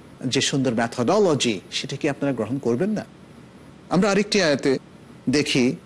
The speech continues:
সূরা আল জুমআর মধ্যে আল্লাহ তাআলা বলছেন, সূরা আল জুমআর দুই নম্বর আয়াতে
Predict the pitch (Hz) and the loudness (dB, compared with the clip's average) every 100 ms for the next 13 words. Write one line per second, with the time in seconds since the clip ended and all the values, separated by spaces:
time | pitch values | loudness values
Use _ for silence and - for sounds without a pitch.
0 | - - - - - 160 139 120 113 - | -20 -20 -20 -6 -2 2 4 4 2 -2
1 | - - - - - - - - 101 127 | -14 -20 -20 -20 -20 -20 -20 -8 0 2
2 | 120 185 190 143 131 110 143 170 247 - | 2 4 4 4 4 2 2 2 0 -8
3 | - - - 127 123 113 107 117 - 165 | -20 -14 -2 -2 2 0 2 0 0 0
4 | 127 117 120 147 131 131 202 160 131 107 | 2 2 2 2 2 2 0 2 2 0
5 | - 151 | 0 -2